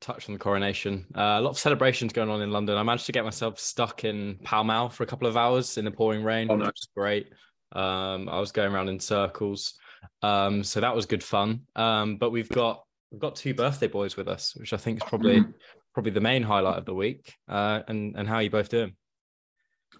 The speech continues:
Speaker 2: Yeah, good. So, um, the guest is Duncan Scott, if you hadn't, um, already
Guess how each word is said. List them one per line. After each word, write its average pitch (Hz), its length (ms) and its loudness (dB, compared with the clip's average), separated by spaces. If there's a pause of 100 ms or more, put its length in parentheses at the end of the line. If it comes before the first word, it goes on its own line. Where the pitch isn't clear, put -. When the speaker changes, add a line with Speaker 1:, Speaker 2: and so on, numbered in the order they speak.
Speaker 2:
Yeah, 135 300 8 (180)
good. 147 280 4
So, 131 220 4 (880)
um, 113 300 0
the 113 60 -6
guest 120 260 0
is 107 120 -6
Duncan 113 340 -4
Scott, 117 280 2
if - 60 -8
you 107 80 2
hadn't, 104 300 0 (140)
um, 104 380 0 (200)
already 107 300 0